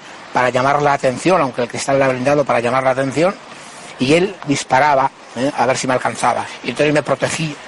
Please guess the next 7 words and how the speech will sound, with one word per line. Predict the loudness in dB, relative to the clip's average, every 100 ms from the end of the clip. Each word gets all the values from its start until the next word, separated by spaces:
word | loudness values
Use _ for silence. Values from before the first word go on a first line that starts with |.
| -18 -18 -6
debajo | 2 2 2 0 -2
de | -4
un, | -4 -8 -10 -12 -14 -16 -16 -18 -8 0
del | 0
mostrador, | 2 2 4 4 0 -8 -18 -20 -20 -18 -18 -18 -18 -16 -10 -4
y | -2 4
él, | 4 4